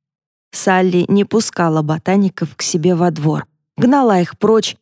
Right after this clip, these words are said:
окатывая водой из кишки для поливки сада. Но учёные время от времени всё равно приезжали и, сидя в машине напротив того места, откуда ведёт дорожка к дому,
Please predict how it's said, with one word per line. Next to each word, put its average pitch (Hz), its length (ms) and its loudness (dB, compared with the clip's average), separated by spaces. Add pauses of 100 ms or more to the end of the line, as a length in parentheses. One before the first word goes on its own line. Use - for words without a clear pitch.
окатывая 180 580 0
водой 185 480 2
из - 260 -4
кишки 196 440 -2
для 180 160 0
поливки 160 480 -2
сада. 160 540 -2 (540)
Но 190 200 2
учёные 233 680 2 (140)
время 226 340 4
от 190 140 -2
времени 202 460 2
всё 196 260 0
равно 165 280 0
приезжали 190 720 0 (220)
и, 196 120 0
сидя 196 360 0
в 180 60 -6
машине 196 680 2 (220)
напротив 202 500 -2
того 196 300 0
места, 180 580 0
откуда 175 380 -2
ведёт 170 340 0
дорожка 165 480 -2
к 170 80 -4
дому, 262 380 2